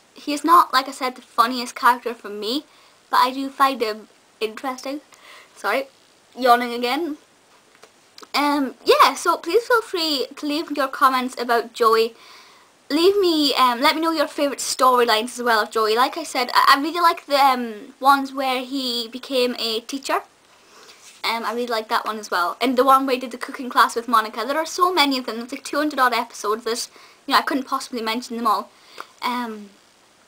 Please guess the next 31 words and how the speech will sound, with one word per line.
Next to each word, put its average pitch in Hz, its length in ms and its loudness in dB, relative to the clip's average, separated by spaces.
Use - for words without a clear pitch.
but - 100 -6
yeah, 311 140 6
so 247 120 -2
please 339 240 -2
feel 320 120 -4
free - 160 -10
to - 60 -10
leave 277 120 -4
your 254 80 0
favourite 254 320 2
Joey 240 220 4
quotes 233 500 4
and 226 100 -8
stories 226 400 2
and 240 140 -10
anything 285 280 0
like 254 200 -4
that. 220 320 4
And 269 100 -2
also 294 200 0
let 269 140 -4
me 269 80 -8
know 254 280 -6
which 254 260 -16
story 233 320 0
you 240 60 -4
want 240 120 -6
me 247 100 -12
to - 80 -20
do 233 120 -12
next. 233 520 0